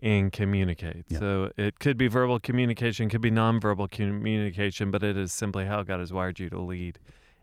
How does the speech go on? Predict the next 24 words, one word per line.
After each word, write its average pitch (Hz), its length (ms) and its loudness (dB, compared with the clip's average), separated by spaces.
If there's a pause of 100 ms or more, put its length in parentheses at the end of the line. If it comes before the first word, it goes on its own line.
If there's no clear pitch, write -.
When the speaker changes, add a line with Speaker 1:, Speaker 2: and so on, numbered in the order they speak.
(140)
Speaker 1:
and 90 300 2
communicate. 87 720 -4
Speaker 2:
Right. - 120 -6 (200)
Okay. 92 220 2
So 107 180 4
good. 101 200 2
So 107 120 0
when 117 100 8
you 135 80 8
hear 143 160 6
this, 80 220 2
don't 104 320 2
just 104 180 0
think, 95 380 2
uh, 90 240 2
my, 85 340 2 (480)
uh, 82 160 -6
ability 95 460 4
to 82 100 2
preach, - 560 0
the 90 140 -2
way 110 260 6
I - 20 6
preach, 104 540 2